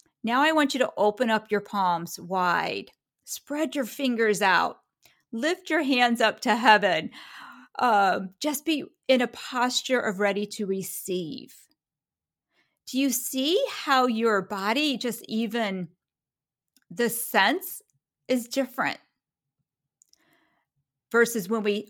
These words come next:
hold our ri-, our fists super tight and clenched? When you can come from an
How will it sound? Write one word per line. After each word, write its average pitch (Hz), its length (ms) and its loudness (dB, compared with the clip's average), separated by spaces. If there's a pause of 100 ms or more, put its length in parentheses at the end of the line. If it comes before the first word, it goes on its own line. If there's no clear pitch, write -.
hold 233 560 -2
our 208 260 0 (180)
ri-, 208 220 -2 (120)
our 196 180 2
fists - 400 -4 (420)
super 254 340 -2
tight 208 400 0
and 190 120 -6
clenched? - 600 -6 (1000)
When 226 180 0
you 277 120 0
can 359 180 -6
come 240 420 0 (460)
from 220 200 2
an 202 100 0